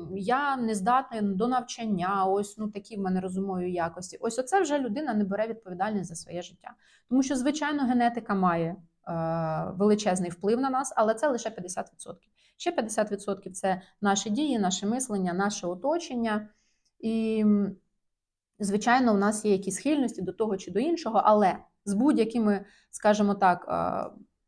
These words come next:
початковими даними ми можемо щось робити, ми можемо покращувати. І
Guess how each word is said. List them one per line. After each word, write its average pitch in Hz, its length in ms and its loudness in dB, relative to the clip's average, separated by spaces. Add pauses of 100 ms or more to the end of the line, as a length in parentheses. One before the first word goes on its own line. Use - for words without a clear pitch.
(140)
початковими 226 640 4
даними 240 420 4
ми 220 200 6
можемо 202 720 2
щось - 420 -4
робити, 190 400 0
ми 190 120 2
можемо 208 480 0
покращувати. - 720 -8 (680)
І 269 420 6